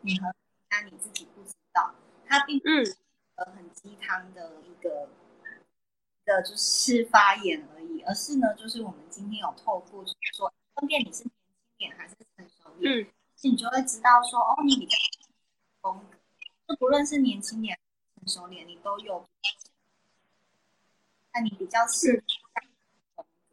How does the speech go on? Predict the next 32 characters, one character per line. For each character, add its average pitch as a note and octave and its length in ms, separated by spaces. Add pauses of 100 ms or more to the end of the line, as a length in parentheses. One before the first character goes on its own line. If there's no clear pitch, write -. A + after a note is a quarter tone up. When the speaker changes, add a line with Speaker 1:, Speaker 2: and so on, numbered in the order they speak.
(440)
Speaker 1:
所 C#4 160
以 D4 120
其 A#3+ 160
实 G#3 300
就 A#3+ 160
是 A#3+ 340 (300)
回 G3+ 100 (100)
应 C4+ 180
到 A#3 180
这 A3+ 80
个 F#3+ 160
标 F3+ 220
题， - 280 (1160)
每 - 0
个 - 60
人 - 160
都 G3 140
有 F#3 220
自 - 220
己， - 240 (500)
就 - 80
是， F#4 380 (240)
呃， - 180 (540)
比 F#3+ 100
较 - 140 (260)
适 A#3 180
合 - 200 (340)
和 A3+ 160
擅 A#3+ 280
长 - 220
的， C4 100
Speaker 2:
嗯。 A3+ 200